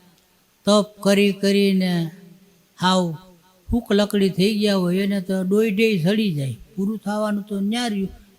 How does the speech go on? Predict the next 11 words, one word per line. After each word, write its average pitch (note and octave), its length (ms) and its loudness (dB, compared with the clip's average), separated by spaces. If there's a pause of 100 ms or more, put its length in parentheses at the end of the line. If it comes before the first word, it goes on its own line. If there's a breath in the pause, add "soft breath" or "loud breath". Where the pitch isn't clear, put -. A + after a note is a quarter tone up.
ડોઈઢે G#3+ 520 2
આવી G#3 280 0
જાય F#3 140 0
એને D#3 280 0
તો. D3 160 -16 (1000)
અને D#3+ 200 -2
બ્રહ્માનંદ F#3+ 720 2
સ્વામીને B3 460 2
પૂરું A3 400 -4
ના F#3 200 -2
થાય. - 360 -16